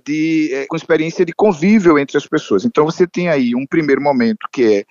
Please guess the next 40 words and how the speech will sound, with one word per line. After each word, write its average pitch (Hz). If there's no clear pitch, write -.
esse 131
da, 110
do, 107
do 117
negativo 131
em 147
relação 117
às 110
interações 117
sociais, 123
a 156
repercussão 175
desse 156
primeiro 127
momento, 143
que 151
é 151
exatamente 139
afetar 147
a 127
saúde 131
mental, 151
e 214
aí 208
tem 220
um 233
segundo 226
momento, 196
que -
é 151
uma 190
vez 185
a 208
saúde 147
ma-, 139
mental 123
afetada, 143
você 147
pode 156
encontrar 151